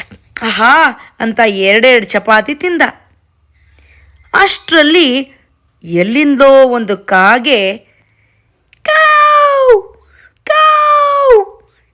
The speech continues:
ಕಾವ್" ಅಂತ ಹಾರಿ ಇವ್ರ ಮನೆ ಕಿಟಕಿ ಬಳಿ ಬಂದು ಕೂತ್ಕೊಳ್ತು. "ಓ,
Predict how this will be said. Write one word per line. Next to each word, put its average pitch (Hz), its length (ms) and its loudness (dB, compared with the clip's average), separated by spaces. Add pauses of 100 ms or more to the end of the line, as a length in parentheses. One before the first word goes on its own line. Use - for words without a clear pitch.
(120)
ಕಾವ್" 571 1160 -2 (400)
ಅಂತ 247 280 -4 (160)
ಹಾರಿ 247 1080 0 (300)
ಇವ್ರ 220 180 0
ಮನೆ 202 360 -6
ಕಿಟಕಿ 247 460 -10
ಬಳಿ 214 280 -6
ಬಂದು 226 640 -6
ಕೂತ್ಕೊಳ್ತು. 349 1000 -6 (1400)
"ಓ, 294 560 2